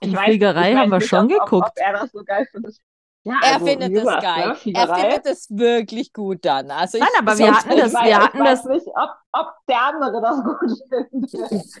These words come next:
Speaker 2: Wobei, ich muss ehrlich sagen, wir
Speaker 1: <laughs>
Speaker 2: hatten das wirklich schon mal gecheckt und die, es, es gäbe gute Flüge.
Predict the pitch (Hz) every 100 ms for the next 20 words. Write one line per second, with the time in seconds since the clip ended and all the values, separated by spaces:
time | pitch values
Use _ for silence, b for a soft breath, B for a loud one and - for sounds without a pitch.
0 | _ - 220 233 247 240 220 220 233 226
1 | - 302 403 240 220 233 - 226 214 -
2 | 214 226 220 214 196 180 175 165 - 240
3 | 208 214 202 202 202 202 185 _ _ _
4 | - 139 170 - - - 165 185 180 175
5 | 214 202 196 254 403 392 392 - 494 359
6 | 180